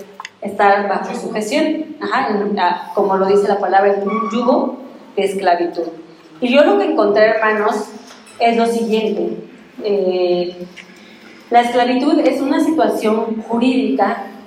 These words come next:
en que, la, en que un individuo pasa a ser propiedad de otro y pierde todo derecho sobre sí mismo, pudiendo ser tratado como un objeto. Se puede vender, se puede comprar, se puede intercambiar,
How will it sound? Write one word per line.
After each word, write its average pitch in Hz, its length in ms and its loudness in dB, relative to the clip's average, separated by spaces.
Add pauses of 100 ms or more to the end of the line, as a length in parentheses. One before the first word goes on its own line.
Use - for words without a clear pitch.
(140)
en 214 240 0
que, 208 80 2
la, 196 500 0
en 202 240 -4
que 208 140 2
un 240 160 4
individuo - 760 0 (240)
pasa 226 300 2
a - 120 -6
ser 208 240 0
propiedad 185 840 0
de 180 140 0
otro - 340 -2 (560)
y 233 160 -2
pierde 294 340 2
todo 320 320 4
derecho 240 480 2
sobre 196 460 -2
sí 220 260 -4
mismo, 196 400 -2 (420)
pudiendo 220 340 2
ser - 180 0
tratado 214 420 2
como 190 240 0
un 190 100 -2
objeto. 196 540 -4 (800)
Se 247 120 2
puede 214 280 4
vender, 208 560 2
se 254 80 -2
puede 190 280 2
comprar, 226 600 2
se - 100 -8
puede 202 160 2
intercambiar, 196 880 0